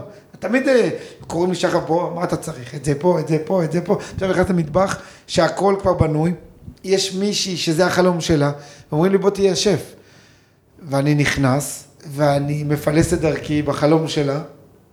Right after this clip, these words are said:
ויוצר קולינריה, ותוך שנייה אני עוד פעם, פותחים בברלין, תוך שנייה אני, אני עושה תהליכים מהר, אנחנו פותחים עוד מסעדה בברלין, אל על פונים אליי, "בוא תהיה השף שלנו." אני מקבל הצעות מכל העולם,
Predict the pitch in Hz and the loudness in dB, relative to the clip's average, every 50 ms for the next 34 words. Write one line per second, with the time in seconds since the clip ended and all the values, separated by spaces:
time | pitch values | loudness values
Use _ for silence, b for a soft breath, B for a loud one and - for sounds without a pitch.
0 | _ _ _ _ _ _ _ _ - - 143 151 160 156 160 - 185 - - 190 | _ _ _ _ _ _ _ _ -16 -6 0 2 2 4 4 2 0 2 2 2
1 | 170 170 151 147 139 143 139 B B B B B B B B B B _ - 131 | 4 6 6 6 4 4 2 B B B B B B B B B B _ -14 -12
2 | 120 120 120 - 170 160 135 - - 165 175 175 170 156 143 135 135 156 175 160 | -12 -10 -4 -2 -2 -2 -2 -2 -2 -2 0 0 0 -2 -4 -4 -6 -6 -6 -6
3 | 147 - - 147 143 143 143 131 123 - 147 - - 151 147 151 139 - 143 127 | -6 -4 -4 -4 -4 -4 -8 -10 -12 -12 -6 -4 0 2 4 6 6 6 4 4
4 | 131 135 135 131 139 139 139 B B B B B B _ - - 185 - - - | 4 2 2 2 0 -2 -6 B B B B B B _ -2 0 0 0 0 -2
5 | 180 175 180 180 180 175 170 - 160 156 160 160 160 156 - 160 156 151 143 - | -2 0 2 2 2 2 2 0 -2 -2 -2 -2 -2 -2 -4 -4 -6 -4 -4 -4
6 | 180 - 185 160 143 143 160 165 160 143 139 151 151 135 113 B B B B B | 0 0 2 2 2 0 0 2 4 4 4 4 2 0 -4 B B B B B
7 | B - - 147 127 131 139 - 151 165 156 156 156 160 143 - 156 143 160 147 | B -12 -12 -12 -10 -12 -10 -4 0 2 2 4 2 0 -2 -2 -2 -2 -2 -2
8 | 156 147 143 139 127 123 127 135 135 135 131 B B B B B B _ - 180 | -2 0 2 2 2 2 0 0 -2 -4 -6 B B B B B B _ 0 4
9 | 170 175 175 180 175 170 - 170 165 160 160 156 151 151 151 147 143 143 147 147 | 4 6 6 6 4 2 2 0 0 0 0 -2 0 0 0 0 0 0 -2 -4
10 | - 165 156 143 139 - 160 151 - - 147 139 135 135 147 147 143 - - - | -2 -2 -2 -2 -2 -2 -6 -6 -6 -6 -4 -4 -4 -4 -4 -6 -8 -10 -16 -20
11 | - - - - - - - - - - - - - - - - - - - - | -20 -20 -20 -20 -18 -18 -18 -20 -20 -20 -20 -20 -20 -20 -20 -20 -20 -20 -20 -16
12 | - - 196 190 180 - 180 165 175 175 170 170 - 180 175 180 180 - 170 160 | -12 -10 -8 -8 -4 0 2 4 6 6 4 4 2 0 0 0 0 -2 -6 -6
13 | - - 180 185 180 175 170 160 147 147 147 | -2 2 4 4 6 6 6 4 4 4 2